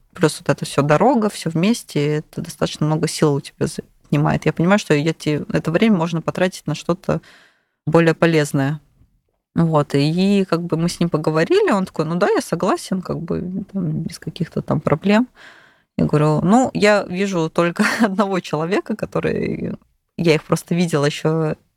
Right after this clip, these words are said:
зимой в манеже, они тренировались". И мне как-то вот, э, вот эта обстановка, когда вот командные тренировки, она мне вот прям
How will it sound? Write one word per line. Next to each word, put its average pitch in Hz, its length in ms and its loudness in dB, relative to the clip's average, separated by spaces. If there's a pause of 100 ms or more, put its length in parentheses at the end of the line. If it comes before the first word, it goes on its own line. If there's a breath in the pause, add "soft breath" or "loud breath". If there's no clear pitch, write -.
(180)
зимой 165 340 2
в 156 40 -2
манеже, 160 440 2
они 156 220 0
тренировались". 151 760 -4 (420 loud breath)
И - 60 2
мне 165 160 4
как-то - 300 0
вот, 156 260 -2
э, 151 120 2
вот 160 220 -6
эта - 180 -4
обстановка, - 600 -2
когда - 300 -4
вот 165 160 -6
командные 156 840 2
тренировки, 156 600 -2
она 160 180 0
мне 165 220 -2
вот 156 220 -2
прям 143 520 -2